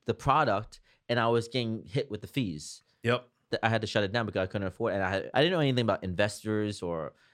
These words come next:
Speaker 1: onboarding, and I didn't know anything about that, and I didn't have the infrastructure for that type of, there's no A W S.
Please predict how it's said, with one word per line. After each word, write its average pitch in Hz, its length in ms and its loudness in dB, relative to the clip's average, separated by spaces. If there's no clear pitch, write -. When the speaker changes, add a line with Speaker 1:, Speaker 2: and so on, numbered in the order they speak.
Speaker 1:
onboarding, 107 760 0
and 92 180 -6
I 107 120 0
didn't 127 120 0
know 123 160 0
anything 127 260 -2
about 78 260 -8
that, 55 260 -10
and 92 180 -6
I 101 100 0
didn't 104 140 0
have 98 120 -2
the 87 80 -4
infrastructure - 480 -10
for - 100 -14
that - 180 -12
type 69 120 -12
of, 92 120 -8
there's 143 160 0
no 147 140 0
A 120 120 0
W 98 340 0
S. 107 460 -2